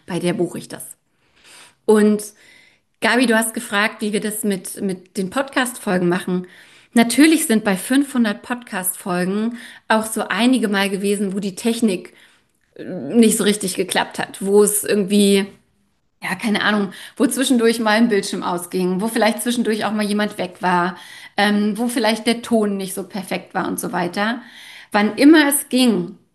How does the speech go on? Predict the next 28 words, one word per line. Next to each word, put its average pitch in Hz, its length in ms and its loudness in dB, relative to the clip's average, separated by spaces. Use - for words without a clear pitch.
und 185 180 -2
das 220 300 -2
ist 196 320 -4
wirklich 247 420 0
in 202 160 0
neunundneunzig 226 720 2
Prozent 202 1040 -4
der 180 100 -4
Fälle 196 240 -2
gewesen, 190 640 -2
wo 202 140 -4
immer 269 280 6
es 240 200 -6
ging, 196 400 -2
haben 185 140 -2
wir 180 120 -2
trotzdem 208 580 -6
einfach 214 400 0
weitergemacht. 185 880 -2
Wir 190 140 -6
haben 175 380 0
nichts 240 400 0
zu-, 262 360 -8
zurechtgeschnitten, 233 1120 -4
weil 185 160 0
wir 190 80 0
gesagt 185 400 -2
haben, 190 400 -2